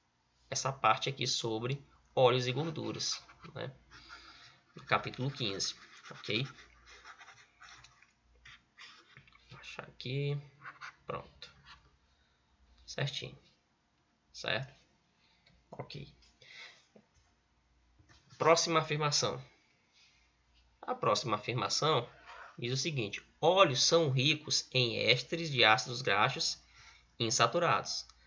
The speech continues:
ao passo que gorduras possuem predominância de ésteres de ácidos graxos saturados. Ok? É o seguinte, quando você tem aqui os,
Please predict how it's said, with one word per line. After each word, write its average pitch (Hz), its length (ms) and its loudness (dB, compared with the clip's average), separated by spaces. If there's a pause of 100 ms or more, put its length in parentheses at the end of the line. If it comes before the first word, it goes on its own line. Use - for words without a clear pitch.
(200)
ao 110 240 6
passo 117 280 6
que 113 100 2
gorduras 117 500 0
possuem 123 340 -2
predominância 151 920 0
de 117 160 2
ésteres 131 680 4
de 117 160 0
ácidos 110 400 0
graxos 104 580 -4 (540)
saturados. 110 800 0 (800)
Ok? 127 360 0 (680)
É - 80 -2
o 131 60 2
seguinte, 156 540 -2 (140)
quando 175 180 0
você 190 240 2
tem 139 120 2
aqui 131 180 0
os, 98 560 -6